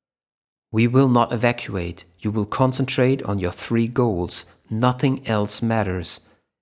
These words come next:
If your team fails, we all will fail. On the table in front of you is a special satellite phone, compact but powerful. We remotely modified it. As soon as the communication disruption in the zone is over,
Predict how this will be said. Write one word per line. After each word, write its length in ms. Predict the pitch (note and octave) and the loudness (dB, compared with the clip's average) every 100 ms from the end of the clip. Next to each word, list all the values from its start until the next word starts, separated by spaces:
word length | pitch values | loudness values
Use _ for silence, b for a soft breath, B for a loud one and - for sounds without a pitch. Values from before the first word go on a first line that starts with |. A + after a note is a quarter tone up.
| - | -18
If 140 | - | 0
your 220 | B2 C3 | 2 4
team 280 | C3+ - D3+ | 2 2 2
fails, 600 | - E3 D3+ F#2+ F2 - B B - | 2 0 2 0 -2 -8 B B -4
we 100 | A2+ | 0
all 380 | - C#3 A2+ A2 | 4 6 4 4
will 240 | B2 A2 | 0 0
fail. 540 | - - A#2+ F#2 D#2 - b b b _ _ _ B2 | -2 -4 -2 -2 -4 -10 b b b _ _ _ -2
On 80 | |
the 80 | A2+ | -2
table 420 | A2+ - D3 C#3+ | -2 0 2 2
in 80 | B2 | 0
front 260 | B2 D3+ B2+ | 0 0 -2
of 200 | F#2+ G2 | -2 -4
you 220 | F#2 F2+ B B B | -2 -4 B B B
is 100 | B2 | -4
a 40 | A#2 | -4
special 400 | - B2 B2+ A2+ | -2 -2 0 -4
satellite 560 | - C3 G#2+ F2+ F2 | -2 -2 -2 -4 -6
phone, 380 | - G#2 F2+ F2 B B B _ | -6 -8 -6 -10 B B B _
compact 640 | - C#3+ C3 C#3+ C#3+ - - _ | -6 -4 -2 -2 -4 -10 -20 _
but 100 | B2+ | -8
powerful. 720 | - C3 F#2 - F2+ F2+ - b b b _ _ _ _ - | 0 0 0 -4 -6 -6 -8 b b b _ _ _ _ 4
We 140 | C3 | 6
remotely 500 | C3 C#3 D3+ - B2 | 6 6 4 4 2
modified 600 | A#2 B2+ - - F#2 F2+ | 4 2 2 -4 -4 -4
it. 200 | E2 - b b b b | -6 -10 b b b b
As 100 | A#2+ | -4
soon 540 | - - D3+ A#2 G2+ | -2 0 2 2 0
as 140 | A#2 - | -4 -6
the 80 | |
communication 800 | - B2+ A#2 A2+ - C#3+ C3+ B2 | -2 0 2 0 0 -2 0 -2
disruption 680 | A#2+ A#2 - C3+ - - G#2 | -2 -4 -2 -4 -4 -4 -2
in 120 | B2 | 0
the 120 | B2+ A#2 | 2 4
zone 360 | C3 C3 A#2+ | 2 2 2
is 100 | A#2+ | 0
over, 420 | G2 B2 G2+ G2 | 0 0 0 -2